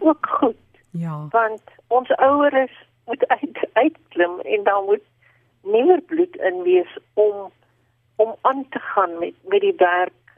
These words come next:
Speaker 1: en die fondasie wat wel gelê is.
Speaker 2: Dorothy, dit is
Speaker 1: Ja.
Speaker 2: inderdaad vir ons 'n groot seder wat geval het in die omgee, die menseregte, kampvegter vir mense met gestremdhede.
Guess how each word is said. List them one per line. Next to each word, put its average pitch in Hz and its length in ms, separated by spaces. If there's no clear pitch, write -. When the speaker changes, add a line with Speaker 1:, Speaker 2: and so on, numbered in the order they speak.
Speaker 1:
en 196 140
die 190 100
fondasie 175 800
wat 170 160
wel 165 320
gelê 156 520
is. - 60
Speaker 2:
Dorothy, 220 360
dit 208 160
is 202 120
Speaker 1:
Ja. - 60
Speaker 2:
inderdaad 202 580
vir 208 160
ons 196 260
'n 196 60
groot 269 440
seder 214 440
wat 180 160
geval 190 340
het 185 140
in 180 80
die 190 180
omgee, 226 600
die 190 120
menseregte, 202 920
kampvegter 262 800
vir 185 160
mense 190 380
met 185 240
gestremdhede. 175 720